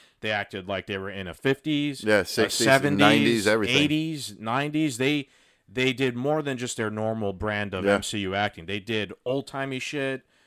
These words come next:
Speaker 1: action s-, set pieces. The fucking, uh, the makeup on Vision was
Speaker 2: Yeah.
Speaker 1: tremendous throughout the entire thing, and, and, like, they, it was funny too. They threw in a lot of funny
Speaker 2: Well, yeah,
Speaker 1: moments.
Speaker 2: Marvel's always pretty good with that.
Speaker 1: So, so the acting job by everybody all around was,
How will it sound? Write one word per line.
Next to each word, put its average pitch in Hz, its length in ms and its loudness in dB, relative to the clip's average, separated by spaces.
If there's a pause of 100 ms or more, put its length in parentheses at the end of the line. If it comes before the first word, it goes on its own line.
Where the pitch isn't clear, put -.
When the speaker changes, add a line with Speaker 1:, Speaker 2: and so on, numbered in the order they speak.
(160)
Speaker 1:
action 127 500 -2
s-, - 260 -6
set - 300 -6
pieces. 120 640 -2 (260)
The 117 80 -6
fucking, 117 540 -2
uh, 92 320 -8 (180)
the 101 100 -8
makeup 120 440 -2
on 107 240 -4
Vision 110 320 -4
was 101 80 -2
Speaker 2:
Yeah. 98 140 6
Speaker 1:
tremendous 123 500 0
throughout 110 240 -2
the 107 80 -6
entire 104 320 -2
thing, 110 260 -2
and, 104 200 -8
and, 110 160 -6
like, 113 200 -2
they, 139 140 -2
it 131 100 -2
was 147 140 -2
funny 135 300 0
too. - 260 -6 (320)
They 113 80 -4
threw 135 160 0
in 123 80 2
a 120 60 2
lot 117 160 4
of - 40 -14
funny 113 260 -2
Speaker 2:
Well, 131 80 4
yeah, 113 80 6
Speaker 1:
moments. 92 140 0
Speaker 2:
Marvel's 113 360 4
always 92 240 4
pretty 85 220 -4
good 82 100 -4
with 80 100 -8
that. 82 240 -8
Speaker 1:
So, 135 160 -2
so 135 220 0
the 127 120 2
acting 131 360 2
job 110 220 -2
by 202 140 2
everybody 123 480 2
all 117 240 -4
around 101 360 -4
was, 90 280 -8